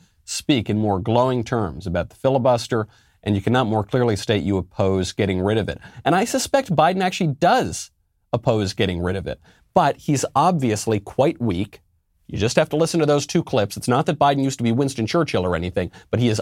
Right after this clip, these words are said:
obviously declined. He's not really in control, it would seem, of much of anything. And he recognizes that he doesn't have a whole lot of time to get his,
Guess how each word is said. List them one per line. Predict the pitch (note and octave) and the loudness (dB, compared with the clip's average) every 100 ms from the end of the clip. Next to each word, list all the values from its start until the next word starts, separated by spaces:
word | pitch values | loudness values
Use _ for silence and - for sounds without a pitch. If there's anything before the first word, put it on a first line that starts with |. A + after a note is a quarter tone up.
| - | 0
obviously | A2+ A#2+ D3 D3+ D#3 | 0 2 0 0 0
declined. | D3 D#3 G#2 D#2+ D2 F#2+ - _ _ | 0 -2 -4 -6 -8 -10 -14 _ _
He's | - A#2 | 0 2
not | A2 A#2+ D3 - _ _ _ _ _ _ _ - | 2 2 2 0 _ _ _ _ _ _ _ -2
really | A#2 D#3+ F#3+ F3+ | 2 4 4 2
in | F3 | 2
control, | F3 E3+ D#3 G2 E2 F2+ B2 | 0 0 2 2 0 -4 -4
it | A2+ G2+ | -4 -2
would | G2+ | -2
seem, | - F#2 E2 F#2 A#2+ _ _ - | -4 -6 -4 -6 -8 _ _ -6
of | G#2+ | 0
much | C#3 C3+ | 0 0
of | A#2 | 0
anything. | D#3+ E3+ - D2 F#2 - _ _ _ _ _ _ _ _ _ | 2 0 -4 -8 -10 -12 _ _ _ _ _ _ _ _ _
And | B2 B2 A#2+ A#2+ B2 - - _ _ _ _ _ _ _ | 2 2 0 0 -4 -6 -16 _ _ _ _ _ _ _
he | - C3+ B2 | 0 2 2
recognizes | A#2+ C3+ B2+ A2+ G#2 G2 G#2+ | 2 2 0 0 0 -2 -2
that | G2+ | -2
he | G#2 | 0
doesn't | G2+ G#2 | 0 0
have | |
a | F#2 | 0
whole | F#2+ | 0
lot | F2 | 0
of | E2+ | -2
time | F2 E2+ | -4 -6
to | |
get | - E2 | -6 -6
his, | G#2+ E2+ - | -6 -6 -8